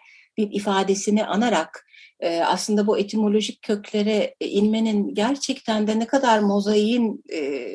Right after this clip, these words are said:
doğrulayıcısı bir toprakta yaşadığımızı gösterdiği üzerine konuşmuştuk. E, gerçekten, e, etimoloji bir ders olarak okutulmalı önerimi tekrarlıyorum.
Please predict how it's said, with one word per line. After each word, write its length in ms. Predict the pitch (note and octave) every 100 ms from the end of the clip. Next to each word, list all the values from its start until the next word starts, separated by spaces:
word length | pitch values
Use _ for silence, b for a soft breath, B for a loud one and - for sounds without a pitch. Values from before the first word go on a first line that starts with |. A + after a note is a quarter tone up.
| A#2+ - -
doğrulayıcısı 720 | G3 G3+ G#3+ G#3+ G#3+ G#3 C4+
bir 300 | A3+ G3 - -
toprakta 460 | G3 G3 G3 -
yaşadığımızı 840 | A3+ G3+ G3 F#3 F#3 F#3 F#3+ G#3+ G#3 B B B B
gösterdiği 720 | G#3 G#3 - G#3+ G3 G3 A3
üzerine 420 | G#3+ F#3+ F3+ F3 F3
konuşmuştuk. 800 | G3+ G3 - G3 - - E4+ - B B B B -
E, 40 | F#3 F3+ F3+ F3 F3 E3 A#2 A2 -
gerçekten, 800 | G#3 B3+ D4 C4+ C4 C4 C4+ C4 -
e, 120 | G#3+ B B -
etimoloji 580 | G#3+ C#4 C4+ C4 C#4 C4
bir 180 | B3
ders 280 | C4 C4+ C4+
olarak 380 | G#3 G#3+ A3 A3
okutulmalı 840 | G3+ G#3 A3+ G#3+ G#3+ G#3 A3 G3+ -
önerimi 420 | F3 F3+ F3 G3 A#3+
tekrarlıyorum. 880 | A#3+ - F#3+ E3 D#3+ D3 G3+ B3